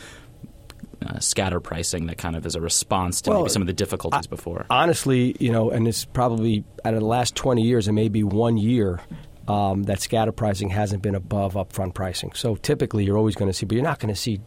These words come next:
Speaker 2: thirty to forty percent above. And I think that has a lot to do with, as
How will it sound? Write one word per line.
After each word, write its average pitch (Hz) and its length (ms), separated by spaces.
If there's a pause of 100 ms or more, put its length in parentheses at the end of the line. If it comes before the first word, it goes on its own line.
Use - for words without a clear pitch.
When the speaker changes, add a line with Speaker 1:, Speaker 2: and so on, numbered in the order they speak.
(100)
Speaker 2:
thirty 117 260
to 92 60
forty 107 400
percent 85 380
above. - 340 (440)
And 117 100
I 113 40
think 127 160
that 123 100
has 107 140
a 104 40
lot 110 180
to 107 80
do 104 200
with, 98 160
as 98 220